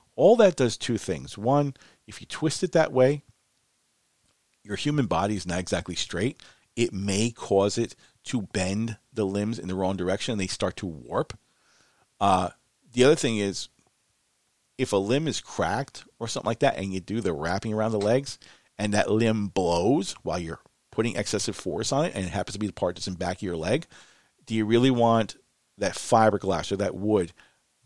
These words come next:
blowing right into the back of your calf or something like that?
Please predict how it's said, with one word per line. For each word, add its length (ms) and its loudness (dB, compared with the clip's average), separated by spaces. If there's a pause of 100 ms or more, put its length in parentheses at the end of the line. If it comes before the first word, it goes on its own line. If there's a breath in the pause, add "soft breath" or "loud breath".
blowing 400 8
right 240 6
into 180 -2
the 60 0
back 240 0
of 40 -16
your 100 -2
calf 500 -4 (240)
or 100 -12
something 240 -4
like 140 -4
that? 300 -4